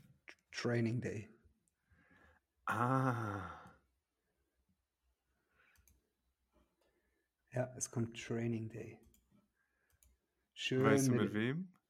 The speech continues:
Speaker 1: Ja, A J Brown, Tannehill.
Speaker 2: Ja, okay.
Speaker 1: Das ist ja das Schlimme an der ganzen Sache. Wenn du irgendwie was anderes machst, denkst du, „Was sollen denn die da drauf?“ Man muss halt immer die,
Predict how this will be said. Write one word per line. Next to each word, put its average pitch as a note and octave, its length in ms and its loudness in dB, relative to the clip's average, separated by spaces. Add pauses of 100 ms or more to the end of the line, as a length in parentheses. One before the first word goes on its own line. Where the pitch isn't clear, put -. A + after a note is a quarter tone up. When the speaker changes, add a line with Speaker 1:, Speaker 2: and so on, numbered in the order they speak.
(420)
Speaker 1:
Ja, A2 640 -2 (120)
A - 60 -8
J A#2 260 0
Brown, A#2 260 0
Tannehill. A2+ 480 -4 (460)
Speaker 2:
Ja, F#2 180 -8
okay. G#2 380 -20
Speaker 1:
Das A2+ 100 -2
ist A2 60 0
ja B2+ 120 6
das A#2+ 140 2
Schlimme B2 300 2
an A#2 80 4
der A#2 100 2
ganzen A#2 300 0
Sache. A2+ 360 0
Wenn A#2 120 2
du A#2 60 4
irgendwie A#2+ 360 6
was A2+ 120 2
anderes B2 280 2
machst, B2 160 2
denkst A#2+ 200 4
du, A#2 120 4
„Was A#2+ 160 0
sollen A#2+ 260 4
denn A2+ 160 4
die C3 140 4
da G3+ 180 6
drauf?“ A2 600 -2 (640)
Man G#2+ 100 -4
muss A2 200 -6
halt A2 140 2
immer A2+ 160 0
die, G#2+ 340 0